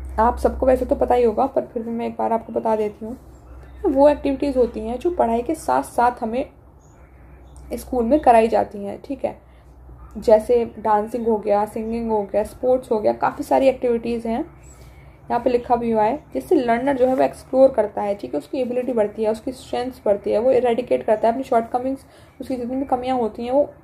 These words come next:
उन्हें overcome करता है, ठीक है। अगर हम बात करें,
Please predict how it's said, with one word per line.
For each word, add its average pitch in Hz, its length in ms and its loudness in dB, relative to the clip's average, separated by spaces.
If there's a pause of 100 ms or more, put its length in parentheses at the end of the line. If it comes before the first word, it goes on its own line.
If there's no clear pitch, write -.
(120)
उन्हें 254 160 -2
overcome 254 400 0
करता 214 280 -2
है, 214 100 0
ठीक 240 240 -6
है। 208 120 -4 (1900)
अगर 240 200 0
हम 247 140 -4
बात 233 260 2
करें, 233 320 -2